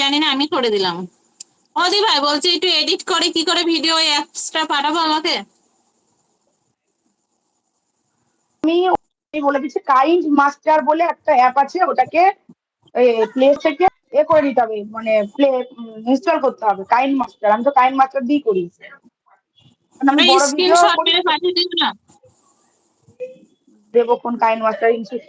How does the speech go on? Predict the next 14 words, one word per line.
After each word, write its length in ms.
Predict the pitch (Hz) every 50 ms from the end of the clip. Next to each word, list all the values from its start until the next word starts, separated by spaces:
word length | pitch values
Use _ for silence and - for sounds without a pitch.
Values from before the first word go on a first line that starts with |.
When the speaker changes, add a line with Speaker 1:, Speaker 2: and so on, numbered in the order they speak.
| - _
Speaker 2:
কিন্তু 200 | _ - 277 294 277
স্ক্রিনশট 440 | - 320 302 294 285 - 330 311 269
দিয়ে 140 | 247 339 330 302
আমারটা 240 | 285 285 277 285 302
দিয়ে 140 | 277 320 311 294
লাভ 100 | 269 269
হবে 160 | 269 277 285 294
না, 100 | 302 - -
কারণটা 280 | 277 262 262 269 277 285
হচ্ছে 160 | 285 277 - 330
আমারটা 360 | 269 262 262 262 254 _ - 277
হচ্ছে 180 | 285 277 - 339 311
লোগো 280 | 277 254 254 247 269 269
ছাড়া। 300 | 262 240 208 202 190